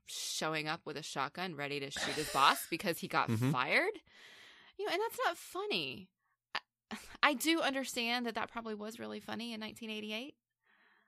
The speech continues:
Speaker 1: but I just can't look at that and laugh at it today.
Speaker 2: Hmm.
Speaker 1: And so if we hadn't had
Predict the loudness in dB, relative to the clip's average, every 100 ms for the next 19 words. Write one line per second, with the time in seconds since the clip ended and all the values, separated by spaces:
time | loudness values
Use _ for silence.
0 | _ _ _ _ -10 -2 0 -2 -8 -8
1 | -8 -8 -8 -8 -8 -8 -8 -6 -8 -6
2 | -6 -6 -8 -10 -8 -6 -6 -10 _ _
3 | _ _ _ _ 0 0 0 -4 0 4
4 | 4 2 0 4 2 2 -2 -2 0 2
5 | 0 -2